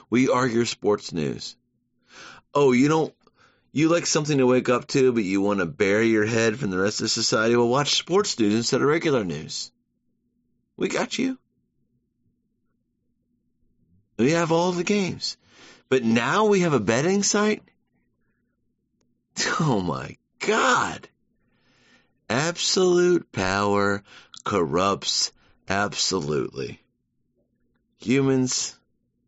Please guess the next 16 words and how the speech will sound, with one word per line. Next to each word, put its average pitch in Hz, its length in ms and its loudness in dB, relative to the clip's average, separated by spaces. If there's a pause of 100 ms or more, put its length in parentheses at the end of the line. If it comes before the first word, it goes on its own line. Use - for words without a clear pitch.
(720)
to - 100 -8
quote 120 400 0
Saturday 110 440 2
Night 90 260 0
Lame 85 560 -2
when 85 120 -2
it 76 60 -2
used 87 220 -2
to 85 80 -4
be 85 120 0
Saturday 80 480 -2
Night 78 240 -4
Live, 73 520 -4 (420)
"Bad 110 580 -2
idea 87 1040 0 (300)
genes." 76 840 -4